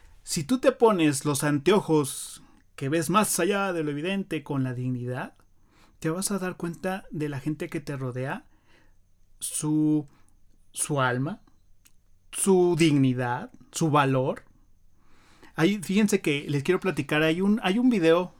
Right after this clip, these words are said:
por ahí, eh, este, lo vi en YouTube, que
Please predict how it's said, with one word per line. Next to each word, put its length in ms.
por 160
ahí, 460
eh, 360
este, 720
lo 160
vi 120
en 100
YouTube, 360
que 440